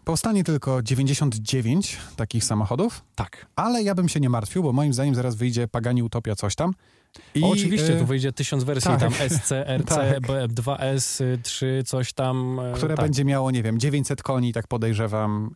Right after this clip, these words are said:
Speaker 1: i będzie miało
Speaker 2: Nie, of course, of course.
Speaker 1: tysiąc dwieście newtonometrów, albo jeden będzie miał tysiąc newtonometrów, ale będzie bez dachu, albo coś tam. W
Speaker 2: No.
Speaker 1: każdym razie, jeśli chcecie kupić Pagani, to wystarczy tam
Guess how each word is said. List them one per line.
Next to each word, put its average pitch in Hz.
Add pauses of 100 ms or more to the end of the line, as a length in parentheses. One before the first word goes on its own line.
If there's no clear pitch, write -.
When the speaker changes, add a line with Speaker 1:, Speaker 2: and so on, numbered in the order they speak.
(140)
Speaker 1:
i 120
będzie 110
miało 104
Speaker 2:
Nie, 151
of 127
course, 101
of -
course. 135
Speaker 1:
tysiąc 113
dwieście 147
newtonometrów, 120
albo 113
jeden 117
będzie 110
miał 110
tysiąc 156
newtonometrów, 120 (120)
ale 107
będzie 104 (240)
bez 120
dachu, 117
albo 127
coś 98
tam. 113 (1080)
W -
Speaker 2:
No. 220
Speaker 1:
każdym 135
razie, 117 (140)
jeśli 135
chcecie 165
kupić 139
Pagani, 131
to 120
wystarczy 113 (140)
tam 110